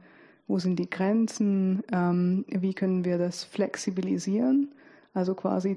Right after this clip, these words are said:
tatsächlich nach den individuellen, auch subjektiven Vorstellungen dann auch eine Gestaltung zulassen. Aber wir brauchen auch, ähm, Lenkung im Sinne von Normierung, Normierung technisch,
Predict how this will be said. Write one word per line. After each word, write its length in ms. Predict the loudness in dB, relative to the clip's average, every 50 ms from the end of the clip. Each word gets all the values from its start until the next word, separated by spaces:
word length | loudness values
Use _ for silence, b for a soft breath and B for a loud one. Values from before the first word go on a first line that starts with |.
| -4 -8 _
tatsächlich 680 | -2 0 0 0 0 0 -2 -2 0 0 -2 0 0
nach 200 | 0 0 0 0
den 260 | 0 0 0 0 0 2
individuellen, 960 | 2 2 2 2 0 0 0 0 2 0 0 0 0 0 0 0 -2 -2 -4
auch 360 | -2 -2 -2 -2 -4 -8 -14 -20 _ _ -14 -14 -10 -10
subjektiven 800 | -4 -4 -2 -2 0 -2 -2 -4 -4 -4 -4 -2 0 -2 -2 -4 B B B B B B B B _
Vorstellungen 800 | -2 0 2 2 0 0 0 0 2 2 2 2 2 2 2 2
dann 280 | 2 2 2 2 0
auch 240 | 0 0 0 2 2
eine 160 | 0 0 0
Gestaltung 600 | 0 -2 -4 -2 0 0 0 2 2 0 0 0
zulassen. 760 | 0 -2 0 0 2 2 2 0 -2 -2 0 0 0 0 0 B B B B B B B B B B B B
Aber 320 | -2 0 2 2 2 2
wir 80 | 0 0
brauchen 420 | 2 2 2 2 2 2 2 2
auch, 440 | 2 2 2 2 2 0 -2 -4 -8 -4 -2
ähm, 340 | 0 0 2 2 2 2 2
Lenkung 680 | 2 2 4 4 2 2 2 0 0 2 2 0 0
im 200 | 0 0 0 0
Sinne 200 | 0 0 0 0
von 260 | 0 0 0 2 2
Normierung, 720 | 2 2 2 4 4 4 4 4 4 4 4 4 4 4 2
Normierung 500 | 2 2 2 4 2 2 2 2 2 0
technisch, 640 | 0 0 0 0 2 0 2 2 2 2 0 -4 -4